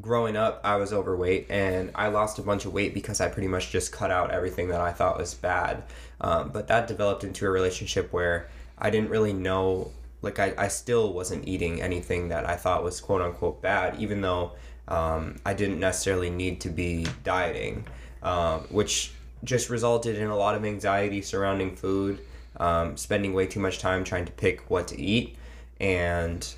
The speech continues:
so, yeah, and I think there are two sides to this coin, because I think that a lot of people could be more considerate, too, when it comes to, like, um, pressuring people with partaking in, in foods that they don't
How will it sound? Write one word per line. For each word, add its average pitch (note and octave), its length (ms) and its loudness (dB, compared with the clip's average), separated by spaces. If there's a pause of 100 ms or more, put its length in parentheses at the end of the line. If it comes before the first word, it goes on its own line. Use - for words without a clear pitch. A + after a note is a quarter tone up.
(920)
so, - 180 -2
yeah, A#2 220 4
and A2+ 140 0
I A2+ 60 2
think D3 200 -2
there D3+ 140 6
are C#3 40 2
two C3 180 -2
sides A#2 320 2
to A#2 60 -6
this A2 140 2
coin, A2+ 300 2
because G2+ 260 -2
I G2 80 4
think A2 280 0
that G2 280 2
a - 80 -4
lot F#2+ 380 0
of F#2+ 480 0 (760)
people B2+ 280 0
could A#2 200 0
be A2+ 100 0
more A2 180 2
considerate, G#2+ 760 2
too, G#2+ 280 0
when A2 120 2
it F#2 120 0
comes G2 320 0
to, G2 120 0
like, F2 340 2 (1200)
um, F2 580 0 (180)
pressuring A#2 580 2
people B2 500 0 (380)
with - 280 0
partaking A2 540 2
in, G2 280 0
in G2+ 200 0
foods G2+ 320 0
that F#2+ 180 0
they G2 100 4
don't G2 260 0